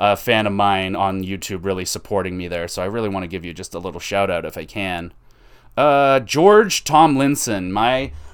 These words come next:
my dude, I don't know, I hope you're a dude, your name's George, so my dude,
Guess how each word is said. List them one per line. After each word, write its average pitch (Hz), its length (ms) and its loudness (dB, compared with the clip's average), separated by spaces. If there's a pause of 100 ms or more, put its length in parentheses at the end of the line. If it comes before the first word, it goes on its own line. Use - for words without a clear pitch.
my 131 180 4
dude, 120 340 0
I 107 100 4
don't 120 140 2
know, 123 100 2
I 107 140 4
hope 131 220 4
you're 139 100 4
a 131 80 0
dude, 139 260 0
your 107 140 -2
name's 120 460 -4
George, 117 420 2
so 104 160 0
my 104 140 0
dude, 127 340 2